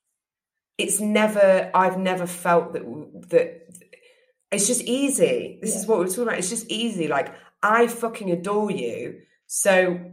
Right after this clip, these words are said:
Speaker 1: when you're on the phone, I'm excited to talk to you. I don't care if it's because you're in need or you've got something funny to tell me,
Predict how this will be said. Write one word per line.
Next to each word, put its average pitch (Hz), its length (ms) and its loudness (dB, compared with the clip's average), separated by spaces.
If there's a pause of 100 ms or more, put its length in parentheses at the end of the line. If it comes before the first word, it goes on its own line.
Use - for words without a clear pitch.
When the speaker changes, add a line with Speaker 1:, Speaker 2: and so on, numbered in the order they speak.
(120)
Speaker 1:
when 208 480 0
you're 202 280 -2
on 185 120 -2
the 175 60 -4
phone, 156 580 -2
I'm 170 240 4
excited 175 600 -4
to - 100 -8
talk 196 280 -12
to 160 120 -12
you. 123 260 -4 (240)
I 165 60 -6
don't 190 260 -4
care 214 320 0
if 190 140 -6
it's - 180 -6
because - 320 -12
you're 160 180 0
in 160 160 -2
need 175 360 -4
or 151 120 -8
you've 151 140 -10
got - 140 -6
something 175 280 -6
funny 208 340 -6
to 196 120 -10
tell 151 260 -6
me, 131 360 -8